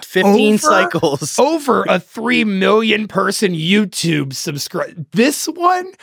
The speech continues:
Speaker 2: is, like, so much cooler and better and more beneficial and harder than this one.
Speaker 1: Yeah.
Speaker 2: Three million YouTube, his life is set.
Speaker 1: Yeah.
Speaker 2: For, uh, he never has to step on stage and compete, turn pro, nothing.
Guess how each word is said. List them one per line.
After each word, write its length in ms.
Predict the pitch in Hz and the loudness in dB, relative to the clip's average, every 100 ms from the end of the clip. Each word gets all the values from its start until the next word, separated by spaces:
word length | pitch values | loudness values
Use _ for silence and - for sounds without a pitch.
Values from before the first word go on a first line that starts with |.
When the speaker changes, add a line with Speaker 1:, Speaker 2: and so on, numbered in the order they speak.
| - - | -20 0
Speaker 2:
is, 180 | 208 202 | 0 2
like, 200 | 208 196 | -2 -2
so 520 | - - - 285 294 | -4 -6 0 2 2
much 360 | 254 220 208 - | 2 0 -2 -4
cooler 380 | - 240 247 247 | 0 0 -2 -2
and 200 | 190 170 | 0 2
better 300 | 185 208 208 | 0 0 0
and 160 | 165 | 0
more 160 | 165 190 | 0 0
beneficial 720 | 185 175 - 180 - 185 180 | 0 -4 -2 -2 0 -2 -2
and 200 | 156 151 | -2 -2
harder 680 | 135 - 185 233 135 107 147 - - - _ - | -2 0 2 2 -2 -4 -8 -8 -20 -20 _ -6
than 380 | 160 170 160 139 | 0 2 2 2
this 280 | 202 - | 0 0
one. 360 | 139 113 92 69 _ | -2 -4 -6 -14 _
Speaker 1:
Yeah. 240 | 104 104 78 _ _ _ _ _ _ _ | -20 -20 -20 _ _ _ _ _ _ _
Speaker 2:
Three 380 | _ - 240 240 | _ -2 2 4
million 360 | 202 202 220 185 | 2 2 2 0
YouTube, 320 | 170 175 196 | -2 -4 -4
his 300 | 151 196 160 | 2 2 2
life 400 | 156 143 190 - | -2 -2 -2 -4
is 140 | 147 127 | -8 -6
set. 440 | - - 156 - _ _ _ | -6 -4 -6 -8 _ _ _
Speaker 1:
Yeah. 180 | 104 107 | _ -20
Speaker 2:
For, 500 | - - - - 180 - | -20 -20 -10 -2 -2 0
uh, 120 | 196 | -2
he 200 | 160 220 | 0 2
never 380 | 208 180 226 202 | 2 0 0 -4
has 340 | 151 208 - | -4 -4 -6
to 80 | 180 | -10
step 340 | - 175 156 | -4 -4 -2
on 160 | 160 156 | -2 -2
stage 380 | 143 151 147 143 | -2 -2 -2 -2
and 120 | 151 | -2
compete, 540 | 151 143 147 156 151 143 | -2 -2 0 -2 -2 -2
turn 280 | 165 156 | -2 0
pro, 280 | 147 151 151 | -2 0 2
nothing. 600 | 139 127 185 - 151 160 | 4 2 2 0 0 0